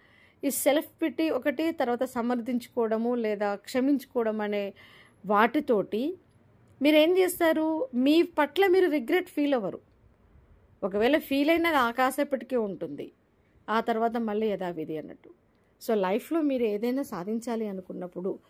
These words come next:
ఎట్టి పరిస్థితుల్లో మనము మనల్ని మనం క్షమించుకోకూడదు. మీ పట్ల మీరు చాలా కఠినంగా మారాలి. ఇది చెయ్యాలి అంటే అది చెయ్యాల్సిందే,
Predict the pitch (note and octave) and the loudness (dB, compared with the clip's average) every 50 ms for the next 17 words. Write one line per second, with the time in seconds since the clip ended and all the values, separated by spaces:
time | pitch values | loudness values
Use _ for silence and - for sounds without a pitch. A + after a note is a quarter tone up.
0 | _ _ _ _ _ - B3+ C4+ C4 - - G4+ G4 - - B3 A3+ B3 A#3+ - | _ _ _ _ _ 0 0 0 0 0 0 0 0 0 -2 -4 -4 -4 -4 -6
1 | B3+ A#3 - A#3+ A#3 A#3 A3 A3 G#3+ G#3 G#3 G3+ G3 F#3+ F#3+ F#3 F#3+ F#3+ _ _ | -8 -8 -6 -6 -4 -4 -4 -4 -6 -6 -6 -6 -6 -6 -6 -8 -8 -10 _ _
2 | _ _ _ _ _ _ - A3+ G#3+ A3+ B3 C#4+ E4 F4 F4+ E4+ D#4+ C#4 B3 A3+ | _ _ _ _ _ _ -10 -6 -4 -2 0 0 0 0 0 0 0 -2 -2 -4
3 | A3+ B3 A#3 - - G#3 G3+ G#3+ G#3+ G3+ - - - G#3 G3 F#3+ - F3+ F3+ F3 | -6 -6 -8 -10 -12 -10 -8 -8 -10 -10 -12 -12 -10 -10 -8 -6 -6 -8 -6 -6
4 | - E3+ - G#3 A#3 C4 C#4 - B3 A#3 A#3+ - C#4+ D#4 C#4 C#4+ A3+ A#3 - - | -6 -6 -2 0 0 0 0 0 -2 -4 -4 -2 -2 0 0 0 -2 -4 -6 -6
5 | A#3 G#3 A3 C4+ C#4 C#4+ C#4+ - G#3 F#3+ A3+ G#3 A#3+ A#3+ B3+ A#3 A3+ G#3+ F#3+ E3 | -6 -4 -2 -2 -2 -2 -2 -4 -8 -6 -4 -4 -4 -2 -2 -2 -4 -6 -6 -8
6 | - - - - - - - _ _ _ _ _ _ - - - B3 C4+ C4 - | -12 -12 -14 -14 -14 -14 -16 _ _ _ _ _ _ -10 -4 -2 0 0 0 2
7 | - B3+ A#3 B3+ D4 D4 C#4+ C#4 C#4 C4+ A#3+ A3+ A#3+ A3+ A3+ A3 A3 G#3 - - | 2 2 4 4 4 4 4 4 4 2 2 0 0 -4 -4 -6 -6 -8 -4 -2
8 | G#3+ G#3 G#3+ A3 G#3+ G#3+ G#3+ - - F3+ F3 E3 - - | 0 0 0 0 0 -2 -4 -8 -12 -14 -14 -12 -14 -16